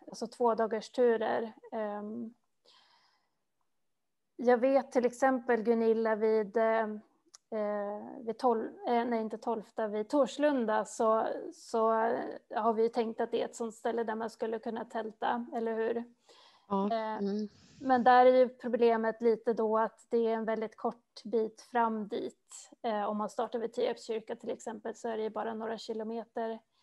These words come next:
Speaker 1: Ehm, så att, ja, det är tyvärr inte helt, helt lätt,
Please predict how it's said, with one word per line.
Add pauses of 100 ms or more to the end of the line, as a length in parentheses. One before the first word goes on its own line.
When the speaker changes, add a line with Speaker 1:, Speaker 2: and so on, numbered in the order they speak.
(560)
Speaker 1:
Ehm, (1400)
så
att,
ja,
det
är
tyvärr
inte
helt, (340)
helt
lätt,